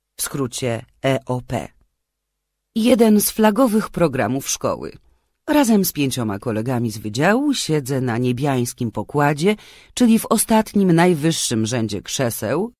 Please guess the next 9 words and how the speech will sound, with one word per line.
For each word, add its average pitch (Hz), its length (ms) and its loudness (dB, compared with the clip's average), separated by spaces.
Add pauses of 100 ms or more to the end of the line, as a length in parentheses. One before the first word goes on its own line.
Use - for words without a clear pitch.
(160)
Aldrich 131 520 -2 (160)
one 117 280 -2
hundred 120 680 -6
and 113 240 -6
twelve, - 460 -10 (540)
audytorium 262 680 4
w - 140 -18
amfiteatralnym 151 1080 -2
stylu, 123 600 -6